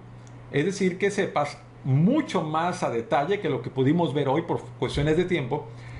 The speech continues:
Él es el cerebro reptil, el medio y el nuevo. La manera en cómo se divide, todo lo relacionado con inteligencia, es decir, la manera en cómo hay que crear interconectividades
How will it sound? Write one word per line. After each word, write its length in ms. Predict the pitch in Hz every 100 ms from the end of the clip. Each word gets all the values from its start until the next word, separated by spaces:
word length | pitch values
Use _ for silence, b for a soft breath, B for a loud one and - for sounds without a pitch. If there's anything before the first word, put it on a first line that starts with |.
| B B B - -
Él 240 | 202 226
es 240 | 196 -
el 220 | 147 147 139
cerebro 400 | 170 170 170 180
reptil, 440 | 185 185 143 139 131 - -
el 180 | 170
medio 440 | 170 156 151 165 165
y 160 | 143 143
el 140 | 170
nuevo. 340 | 185 131 117 170 - - - -
La 160 | 143
manera 280 | 143 147 170
en 80 | 175
cómo 220 | 151 131
se 180 | 127 170
divide, 520 | 180 156 147 156 160 -
todo 200 | 165 165
lo 80 | 170
relacionado 680 | 151 151 160 147 147 151 -
con 160 | 151
inteligencia, 880 | 160 139 131 127 147 170 147 139 139 -
es 180 | 135
decir, 380 | 156 - 131 127 B B B
la 200 | 135 185
manera 360 | 185 175 170
en 80 | 170
cómo 440 | 165 143 127 120 - -
hay 200 | 147 156
que 180 | 165 156
crear 340 | 139 143 147 175
interconectividades 1400 | 190 185 170 160 147 139 - 131 131 135 143 143 135